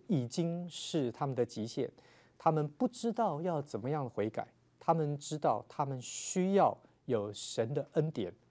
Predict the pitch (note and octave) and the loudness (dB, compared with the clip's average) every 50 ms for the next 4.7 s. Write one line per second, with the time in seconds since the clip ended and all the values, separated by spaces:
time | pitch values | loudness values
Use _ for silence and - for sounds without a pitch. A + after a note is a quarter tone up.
0 | _ _ _ _ _ _ _ - - A#2 A2 A#2 A#2+ B2+ A#2+ A#2+ A2+ G#2 A2 B2+ | _ _ _ _ _ _ _ -8 -4 -2 0 0 0 -2 -2 0 0 0 0 -2
1 | B2+ G#2 - - _ _ _ _ _ _ _ _ _ _ _ _ _ - - - | -4 -4 -6 -10 _ _ _ _ _ _ _ _ _ _ _ _ _ -20 -20 -20
2 | - _ _ _ _ - F#3 F3+ E3+ D#3 - - F#3 F3+ F#3 F#3+ F#3 F3+ F#3 F3+ | -20 _ _ _ _ 6 8 8 8 8 8 8 8 8 10 8 6 6 6 4
3 | F3+ C3+ C#3+ C3 A#2 - B2+ C3+ C3+ - E3+ D#3+ D#3 - F3 D#3 D3 C#3 - F3 | 4 6 6 4 6 6 6 4 4 6 4 4 4 4 2 2 2 0 4 4
4 | E3 D#3 D#3 C#3 C3 C3 - F3 C3 - - - - - | 4 6 6 2 2 4 2 2 2 2 0 -6 -6 -6